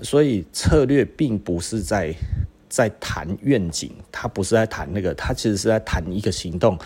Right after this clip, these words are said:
这个行动是什么意思呢？这个行动就是，呃，是不是每一个人都在，都，都在自己的道路上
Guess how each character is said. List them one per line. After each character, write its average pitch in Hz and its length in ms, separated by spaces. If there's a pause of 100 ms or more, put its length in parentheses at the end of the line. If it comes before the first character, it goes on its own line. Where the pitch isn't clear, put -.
(220)
这 160 160
个 143 100
行 104 220
动 120 200
是 120 60
什 113 140
么 82 80
意 104 140
思 90 120
呢？ 85 160 (280)
这 160 160
个 147 100
行 104 260
动 120 200
就 110 100
是， 101 240 (340)
呃， 85 580 (260)
是 - 160
不 139 80
是 131 100
每 92 280
一 95 120
个 107 120
人 67 180 (560)
都 110 260
在， 107 320 (800)
都， 110 360 (160)
都 107 160
在 104 260
自 - 260
己 90 160
的 73 300 (380)
道 117 180
路 107 200
上 90 260